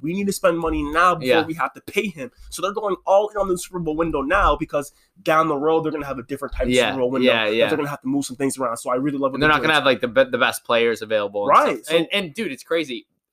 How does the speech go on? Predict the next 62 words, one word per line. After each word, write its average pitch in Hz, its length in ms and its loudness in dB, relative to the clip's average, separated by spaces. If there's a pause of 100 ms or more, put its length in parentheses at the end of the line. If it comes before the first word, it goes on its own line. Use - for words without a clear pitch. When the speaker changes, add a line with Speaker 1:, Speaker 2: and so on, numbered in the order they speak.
(140)
Speaker 2:
Ravens, 151 680 -2 (220)
well, 120 220 -2
Chiefs, - 540 -2 (140)
Ravens, 135 680 0
and 117 220 -12
Bills 113 440 -6
are 104 220 -8
kind 117 180 -2
of 104 100 -10
like 98 220 -8
the, 95 100 -20 (300)
the 90 80 -12
heavy 104 400 -6
dogs 95 220 -4
Speaker 1:
Those 160 140 2
are 175 40 -4
the 185 60 2
Speaker 2:
right 175 80 0
Speaker 1:
dogs 202 260 4
Speaker 2:
now. 190 80 0
Speaker 1:
in 185 40 0
the 190 40 -2
A - 20 -2
F 180 80 -4
C 226 160 -4
now. 180 100 -2
Speaker 2:
Those 139 140 4
are 151 60 0
the 135 80 -4
dogs 127 280 2
Speaker 1:
Those 180 120 4
Speaker 2:
right 214 100 2
Speaker 1:
are 214 40 0
the 190 60 0
dogs 202 240 4
Speaker 2:
now. 196 40 -4
Speaker 1:
in 190 60 -4
the 196 40 -4
A - 20 -4
F 196 60 -8
C 220 160 -10
now. 156 320 -8 (100)
Speaker 2:
That's 123 180 -6
crazy. 113 480 2
Times 117 320 -2
have 110 80 -20
changed. 107 460 -6
Speaker 1:
Times 214 280 -2
have 202 280 -2
changed. 175 580 -4
Uh, 196 160 4
Speaker 2:
Chargers 160 380 4
low-key 139 520 2 (100)
look 123 220 -4
nice 117 280 -2
Speaker 1:
they're 196 100 0
Speaker 2:
right 247 100 2
Speaker 1:
up - 40 -6
Speaker 2:
now. 104 80 -4
Speaker 1:
there. 156 200 -2
They, 156 160 -6 (120)
they, 160 140 -8